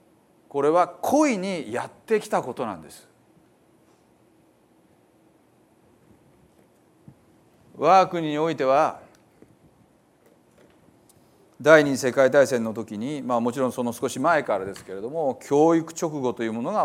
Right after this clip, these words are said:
教えられました。えー、昨今の森友学園の、あの、問題で、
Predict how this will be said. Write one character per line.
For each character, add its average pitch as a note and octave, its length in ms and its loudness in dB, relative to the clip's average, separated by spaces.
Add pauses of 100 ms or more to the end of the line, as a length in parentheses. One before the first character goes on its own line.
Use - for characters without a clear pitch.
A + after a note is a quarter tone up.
(100)
教 A2+ 140 -14
え G2 80 -8
ら F#2+ 100 -6
れ D#2+ 60 -12
ま D#2 140 -20
し - 80 -18
た。 - 80 -20 (1120)
え A2+ 240 0
ー、 A2 60 2
昨 - 260 -6
今 A2 260 -4
の G#2+ 420 0
森 A2 200 -8
友 A2+ 460 -4
学 A2+ 300 -6
園 F#2+ 280 -8 (480)
の、 B2+ 260 0 (100)
あ G2+ 100 -12
の、 G2 520 -12
問 G#2 220 -8
題 G#2 160 -2
で、 B2+ 460 -2